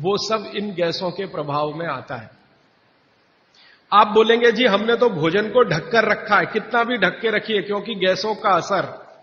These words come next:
इतना तीव्र है कि स्टील को तोड़ के निकल जाने वाली गैसें हैं।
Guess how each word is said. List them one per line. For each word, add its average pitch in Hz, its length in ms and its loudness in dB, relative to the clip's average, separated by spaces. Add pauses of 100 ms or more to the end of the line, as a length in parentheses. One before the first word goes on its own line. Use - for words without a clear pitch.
(240)
इतना 208 340 2
तीव्र 214 440 -2
है - 540 -6
कि 196 160 0
स्टील 254 440 -2
को 247 140 0
तोड़ 214 280 2
के 214 160 -2
निकल 196 320 0
जाने 190 260 0
वाली 180 220 0
गैसें 147 340 -6
हैं। 110 280 -16